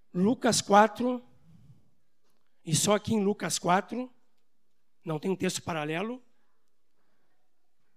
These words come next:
mostra Jesus numa sinagoga em Nazaré.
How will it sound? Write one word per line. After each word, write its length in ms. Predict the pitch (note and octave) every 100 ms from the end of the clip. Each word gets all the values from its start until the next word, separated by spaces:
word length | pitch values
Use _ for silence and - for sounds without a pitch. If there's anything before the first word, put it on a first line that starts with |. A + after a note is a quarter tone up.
| - - - - - - - - -
mostra 400 | E3 G3 G#3+ A3
Jesus 720 | F#3+ G3+ D3+ A#3+ A#3+ - - - - - - - - - - - - - - - - - -
numa 180 | F#3
sinagoga 560 | F3 G#3 G3 E3+ G#3+ F#3+
em 60 | F#3+
Nazaré. 680 | G3 D#3 F3 F#3 A3 A3